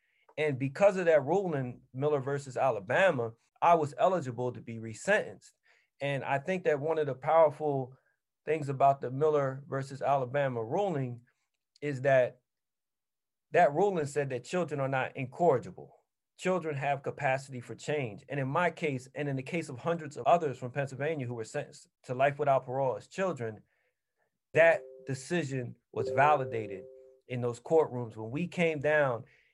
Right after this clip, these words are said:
and the judges were able to see who we have become in spite of prison. We were released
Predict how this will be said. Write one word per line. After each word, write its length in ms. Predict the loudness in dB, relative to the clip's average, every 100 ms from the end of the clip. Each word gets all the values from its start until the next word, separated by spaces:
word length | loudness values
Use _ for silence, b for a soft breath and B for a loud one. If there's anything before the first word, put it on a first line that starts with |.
| _
and 240 | -6 -6 -8
the 120 | -14 _ _ _ _ _ -20 -20
judges 420 | 4 6 6 2 -2
were 160 | -2
able 300 | 0 -2 -2
to 80 | -6
see 280 | -8 -8 -6
who 160 | -4 -4
we 200 | -4 4
have 220 | 6 4
become 640 | -2 -8 0 2 0 -4 _
in 140 | -6
spite 400 | -6 2 4 6
of 180 | 2 -4
prison. 400 | 2 2 2 -10 -16 _ _ _ _ _ _ _ _ _ _ -6
We 120 | -2
were 200 | 0 0
released 520 | 0 -2 -4 -6 -10